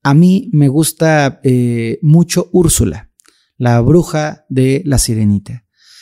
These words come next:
porque creo que Úrsula es la consecuencia de su historia de vida.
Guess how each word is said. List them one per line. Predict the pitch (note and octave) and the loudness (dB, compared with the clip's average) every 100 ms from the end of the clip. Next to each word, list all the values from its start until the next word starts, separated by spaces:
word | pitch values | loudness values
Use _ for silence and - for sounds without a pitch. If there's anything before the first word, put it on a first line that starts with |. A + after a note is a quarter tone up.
| - - - | -20 -20 -16
porque | - D#3+ F3 | -4 0 0
creo | G#3 A#3 | 2 -2
que | A#3 G#3+ | 0 0
Úrsula | F#3 D#3+ C#3+ B2 C3 - _ _ _ _ _ _ _ | 2 0 0 0 -2 -8 _ _ _ _ _ _ _
es | F#3 F3+ F3 - - | 0 2 0 -4 -4
la | F3 E3 | 0 0
consecuencia | D#3+ D3 - C3 F3+ F#3+ - B2+ D3 - _ _ A#2+ | 0 -2 0 0 0 0 0 -2 -4 -12 _ _ -4
de | C3+ | -2
su | C#3+ | 0
historia | - D3+ C#3 B2+ | 0 0 2 2
de | A2+ | 0
vida. | A#2 C3+ | -2 -8